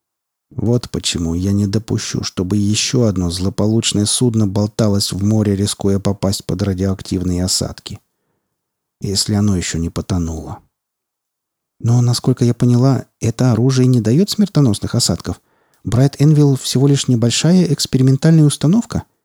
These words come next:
и весь океан она не отравит». Ив скептически улыбнулся.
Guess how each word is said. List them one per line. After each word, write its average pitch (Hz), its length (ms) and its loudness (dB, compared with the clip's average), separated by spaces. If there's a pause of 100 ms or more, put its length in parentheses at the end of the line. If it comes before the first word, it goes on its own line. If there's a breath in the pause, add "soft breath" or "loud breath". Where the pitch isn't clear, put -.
(180)
и 113 80 0
весь 107 260 0
океан 123 400 2
она 117 180 2
не 127 120 4
отравит». 165 480 0 (720)
Ив 135 160 0
скептически - 640 -6
улыбнулся. 98 560 -4